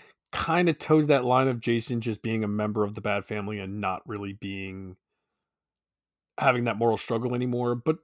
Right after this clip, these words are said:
there's some good arguments between him and the other Robins, which are always fun. And, um, th-, and th-, there is a lot of good Jason stuff out there. And again, like,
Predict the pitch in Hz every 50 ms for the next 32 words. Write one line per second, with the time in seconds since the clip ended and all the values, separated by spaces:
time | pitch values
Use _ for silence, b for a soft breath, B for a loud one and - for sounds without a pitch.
0 | _ _ - 220 214 208 - - 208 165 147 156 143 131 123 123 120 123 120 120
1 | 113 - - 117 - 123 113 107 110 113 110 107 110 110 107 107 104 104 107 107
2 | 107 104 107 107 107 110 110 104 - 110 107 104 107 101 - 107 104 101 101 101
3 | 101 98 95 95 95 90 _ b b b b b b b b b b b b b
4 | _ - 98 95 92 90 90 90 92 98 - 175 - 156 156 - 180 160 151 -
5 | 160 156 - - - - 160 151 170 185 185 180 156 147 135 120 113 110 113 110
6 | 104 101 - - 107 104 101 98 104 _ _ - 110 104 101 - 110 104 - 107
7 | 98 101 101 104 113 104 107 110 107 104 110 104 101 101 101 98